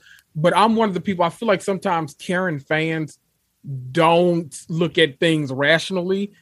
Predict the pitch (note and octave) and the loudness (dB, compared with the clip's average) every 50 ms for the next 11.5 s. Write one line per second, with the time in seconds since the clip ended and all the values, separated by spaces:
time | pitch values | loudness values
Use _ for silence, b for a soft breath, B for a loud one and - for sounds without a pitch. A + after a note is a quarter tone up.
0 | b b b D#3+ F3 F#3 G3+ F#3+ F#3+ - - G3+ F3+ E3+ - - F3 E3 D#3+ D#3+ | b b b 0 0 0 0 0 -2 0 0 0 0 0 0 -2 -2 0 0 -2
1 | D#3 D3 C#3+ C#3+ C#3 - F3+ F#3 F#3+ F3+ E3 E3 E3 E3 E3 D#3+ D#3 D3+ D3+ D3 | -2 -2 -4 -6 -2 -2 0 0 2 2 2 4 4 4 2 2 2 2 0 -2
2 | - - E3+ D3+ - - D3+ D3 D3 C3+ B2+ C#3+ C#3+ - D3 C#3+ C3+ - _ - | -2 -4 -6 -4 -2 -4 -4 -2 -4 -6 -6 -8 -8 -6 -4 -6 -6 -6 _ -8
3 | - D#3 D3+ D3+ D3+ D3+ C#3+ D3 C#3+ C3 B2+ - - D3 D3 C#3+ C3+ C3 B2 C3+ | -4 -2 -2 -2 -2 -4 -4 -4 -4 -4 -6 -6 -4 -2 -2 -2 -4 -4 -4 -2
4 | C#3 C#3+ D3+ D3+ D3+ D#3 D#3 D#3 D#3 B B B B B B B - F#3 E3+ E3+ | 0 0 0 -2 -2 -2 -4 -4 -6 B B B B B B B 0 2 2 4
5 | E3 E3 E3 D#3 D#3+ D#3+ - - F3+ E3+ D#3+ D#3 C#3+ C3 - - - G#3+ F#3+ E3 | 2 2 2 2 -2 -2 0 0 2 2 2 2 0 -4 -14 -6 0 2 2 2
6 | D#3+ D3+ C#3 - - D#3 D3 D3 D3 C#3 - D3+ C#3 C#3 - D3+ C#3+ C#3 C3+ - | 2 0 -4 -6 -4 -4 -2 -2 -4 -4 -6 -8 -8 -6 -6 -6 -6 -6 -8 -8
7 | C#3 C3 B2+ C3 C#3 C#3 C#3 C3+ C#3+ D3 C#3+ C#3+ D#3 C#3 - D#3+ C#3+ D3+ F3 F#3+ | -8 -8 -6 -4 -4 -4 -4 -4 -4 -4 -4 -4 -6 -8 -8 -8 -4 -2 -2 -2
8 | F3+ - - G3 G3+ A3 G#3+ - B B B B B - G3 G3+ G3+ G3 G3+ G3+ | 0 2 2 4 4 4 2 -2 B B B B B 0 2 2 2 0 -2 0
9 | G#3 F#3 F3+ E3+ F#3 F3+ F3+ F3 E3+ D#3+ E3 E3+ E3 D#3+ D#3+ E3+ F3 F3+ E3 E3 | 0 0 0 0 -4 -4 -4 -4 -2 -2 0 -2 -2 0 0 0 0 0 -2 -2
10 | D3 C#3 C#3 C#3+ C#3+ C#3 C#3 C3+ C#3 C#3 C#3+ C#3 C3+ C3 _ - D3 C#3+ C#3 C#3 | -4 -4 -2 -2 -2 -2 -2 -4 -4 -4 -4 -6 -6 -8 _ -6 -2 0 0 0
11 | C#3 C#3+ C#3+ C#3 - _ A3+ A3 C4+ | 0 0 -2 -4 -8 _ -2 0 0